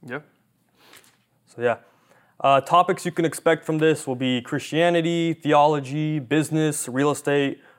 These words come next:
Speaker 2: politics, and sports. So big mixture of all these things. Um, we like a lot of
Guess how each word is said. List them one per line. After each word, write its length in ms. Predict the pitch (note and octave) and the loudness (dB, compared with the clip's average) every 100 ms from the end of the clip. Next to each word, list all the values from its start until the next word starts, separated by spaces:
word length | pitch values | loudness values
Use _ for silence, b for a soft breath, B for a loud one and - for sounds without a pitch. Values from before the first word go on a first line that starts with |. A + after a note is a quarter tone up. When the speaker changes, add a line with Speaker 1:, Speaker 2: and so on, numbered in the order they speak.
| b | b
Speaker 2:
politics, 540 | C3+ D3+ D3 C#3+ C3 | 0 0 0 -4 -4
and 80 | B2 | -10
sports. 400 | - D3 A#2 - | -6 -2 -2 -2
So 480 | - C3 A#2+ A2 B2 _ B2 A2+ | -2 0 0 -4 -14 _ -12 0
big 220 | D#3 D3+ | 0 2
mixture 380 | D#3 D3 - C#3 | -2 -2 -2 -2
of 140 | A#2 - | -2 -2
all 120 | C3+ | -2
these 200 | C#3 B2 | -2 -6
things. 400 | - D3 D3 B2+ b b b b b b - | -6 -4 -4 -6 b b b b b b -2
Um, 500 | B2 B2 A#2 A2 G#2 - | 2 4 4 0 -10 -2
we 100 | D3 | 2
like 220 | D3+ C#3+ | 2 2
a 20 | |
lot 180 | C#3+ C#3+ | 4 4
of 220 | B2 | 2